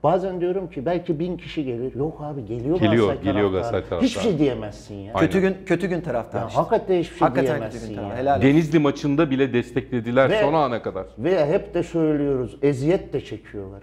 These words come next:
Speaker 1: İyi de
Speaker 2: Çekiyorlar.
Speaker 1: oynarken kaybeden, kötü de oynarken kaybeden bir Galatasaray izliyorlar ama yine de geliyorlar.
Speaker 2: Gomis,
Speaker 1: Taraftar gibi,
Speaker 2: Gomis
Speaker 1: taraftar
Speaker 2: neden
Speaker 1: yani.
Speaker 2: büyük transfer biliyor musunuz? Galatasaray'ın önceliği kaleciyken, orta sahayken, hatta belki bekken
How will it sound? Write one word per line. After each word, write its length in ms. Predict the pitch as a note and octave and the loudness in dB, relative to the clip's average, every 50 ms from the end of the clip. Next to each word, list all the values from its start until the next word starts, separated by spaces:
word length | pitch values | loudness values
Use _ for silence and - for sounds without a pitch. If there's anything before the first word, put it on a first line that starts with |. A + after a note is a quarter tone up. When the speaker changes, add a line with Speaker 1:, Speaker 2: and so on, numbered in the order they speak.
| - C#3 | -4 -2
Speaker 1:
İyi 40 | - | 0
de 40 | |
Speaker 2:
Çekiyorlar. 300 | F#3+ G3+ G3+ G3+ E3+ D#3 | 2 2 4 4 4 4
Speaker 1:
oynarken 540 | D3+ D3 C3+ C3+ C3+ A#2+ - - C3+ B2 B2 | 2 2 0 -2 -4 -4 -4 -6 -6 -6 -4
kaybeden, 580 | - B2 A#2+ A#2 A2 G#2 A2+ G#2+ G#2+ C#3+ E3+ F3+ F3 - - | -2 0 0 0 0 -2 -4 -4 -2 -4 -4 -4 -6 -4 -2
kötü 240 | D3+ C#3+ F#3+ F3+ | -2 -2 -2 -2
de 40 | D#3 | -2
oynarken 480 | D#3 C3+ B2+ B2+ C3+ B2+ - - D#3 - | -2 -2 -2 -4 -6 -6 -6 -8 -8 -6
kaybeden 500 | - D3 D3+ D3+ D3 D3+ C3+ D3 C#3+ C#3 | -2 -2 0 0 0 -2 -2 -4 -4 -4
bir 60 | C3 | -2
Galatasaray 520 | C3 C#3+ C#3+ C3+ - - - D#3+ C#3 B2+ | -2 -2 -2 -4 -6 -6 -4 -2 -2 -2
izliyorlar 480 | B2+ A#2 A2+ C#3+ F3 F3+ F3+ F#3+ G3 F#3+ - - - - | -2 -2 -2 0 0 2 4 2 2 0 -4 -14 -10 -6
ama 160 | - C3+ D3 C#3+ | -2 0 2 2
yine 320 | D3 E3 G3+ G3+ D#3 D3 | 2 2 2 2 2 2
de 80 | F3 E3 | 2 2
geliyorlar. 500 | C3+ C#3+ C#3 C3 C3+ C3+ B2 A#2 A2 D3 | 2 0 0 2 2 2 2 4 6 6
Speaker 2:
Gomis, 340 | G3+ C4 C#4 - - - | 8 6 4 0 0 2
Speaker 1:
Taraftar 500 | - G#3 A3 A#3+ G3+ - - - G#3+ F#3+ | 2 4 4 4 2 0 0 -2 0 0
gibi, 120 | D#3 C3+ C3 | 0 0 2
Speaker 2:
Gomis 220 | C#3 G3+ B3+ C4 F#3 | 2 2 4 4 2
Speaker 1:
taraftar 140 | G3 F3+ | 2 2
Speaker 2:
neden 160 | F3 G#3 C4 C4 | 4 4 4 4
Speaker 1:
yani. 120 | - C#3+ | 2 0
Speaker 2:
büyük 240 | D3 C#3+ B2+ - - | 0 0 0 -2 -2
transfer 440 | B2 A2+ G#2 G2 - - A2 G#2 G2 | 0 0 0 0 0 0 0 0 0
biliyor 180 | A2+ D3+ G#3 A3+ | -2 -4 -6 -8
musunuz? 400 | B2 - - G#2+ G2 F#2 F2+ G2 | -8 -10 -10 -10 -10 -8 0 2
Galatasaray'ın 640 | B2+ D#3+ G3 A#3+ A3+ A3+ - F#3 E3 C#3 A#2 G#2+ - - - - _ _ - | 4 4 4 2 -2 -2 -2 -2 -2 -2 -4 -6 -10 -14 -20 -20 _ _ 6
önceliği 720 | C#3+ D#3 E3 E3 C#3 B2 F3 F3+ E3 F3+ F3 D#3+ C#3+ A#2 - | 8 8 8 6 4 0 -2 -2 -2 0 0 0 0 0 0
kaleciyken, 720 | - C3 B2+ C3+ C#3 C3 A#2+ D#3 F3+ D#3+ - - B2 G#2+ | 0 2 2 2 2 0 -2 -4 -6 -4 -4 -2 -2 -2
orta 300 | A2+ A#2 B2+ - - E3 | 0 -2 -2 0 -2 0
sahayken, 380 | - - D3 B2 - - A2 G#2+ | 2 2 2 2 2 -2 -4 -4
hatta 340 | B2+ C3+ - E3+ D#3 D3 | -4 0 2 4 4 4
belki 380 | D3+ D#3+ D#3+ D#3 - B2+ G2 F#2 | 4 2 0 0 -4 -4 0 2
bekken 500 | C#3+ F#3 - - - - A#2 F#2+ G#2 | 2 2 2 -2 -4 -2 -2 -2 -4